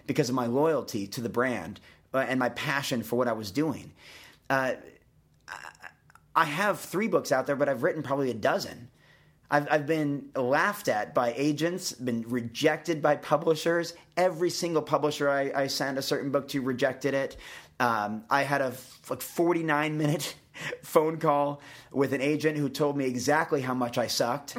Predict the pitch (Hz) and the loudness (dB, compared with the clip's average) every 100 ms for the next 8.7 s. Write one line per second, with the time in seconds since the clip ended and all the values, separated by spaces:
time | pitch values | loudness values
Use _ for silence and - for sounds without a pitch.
0 | - - - 143 127 139 147 156 202 - | -8 -10 4 4 6 2 2 0 -4 -8
1 | - - - - 139 135 131 127 127 123 | -16 -20 -6 0 2 2 2 2 2 2
2 | 127 127 143 139 147 147 139 - 143 131 | 0 2 2 4 2 2 0 2 0 2
3 | 127 123 120 - 147 123 135 139 131 123 | 0 0 -6 -12 -6 -2 2 2 2 -2
4 | - 165 170 143 151 139 123 123 120 - | 0 2 2 2 0 0 0 0 -2 0
5 | 120 117 113 113 110 110 101 131 123 113 | 0 0 -2 0 0 -2 0 0 0 -2
6 | 107 110 98 143 139 139 127 117 107 107 | -2 -4 0 0 2 0 0 -2 -2 -4
7 | 95 123 131 127 123 110 107 113 120 127 | -2 2 4 4 0 0 0 2 2 2
8 | 131 123 123 131 120 113 113 | 2 0 -2 -2 -2 -2 -6